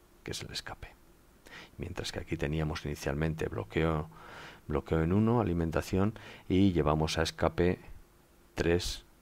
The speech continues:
la señal dos. Por lo tanto, el doble pilotaje neumático,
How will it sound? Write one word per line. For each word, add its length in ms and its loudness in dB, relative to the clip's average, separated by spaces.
la 160 -6
señal 560 0
dos. 400 -8
Por 120 0
lo 80 4
tanto, 260 8
el 100 6
doble 260 10
pilotaje 560 4
neumático, 720 4